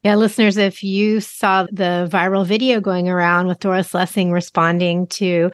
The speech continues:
winning the Nobel Prize, that was Sita Press's social media. So you're already doing great.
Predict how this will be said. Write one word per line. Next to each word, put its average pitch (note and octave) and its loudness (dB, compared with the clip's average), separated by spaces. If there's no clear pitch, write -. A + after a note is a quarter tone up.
winning G3 2
the F#3 4
Nobel F3 2
Prize, G3 -4
that D#3+ -2
was F#3 0
Sita F#3 -2
Press's G3+ -4
social G3+ 2
media. G#3 2
So D3+ -4
you're F3+ 0
already F#3 2
doing F#3+ 2
great. F#3+ -2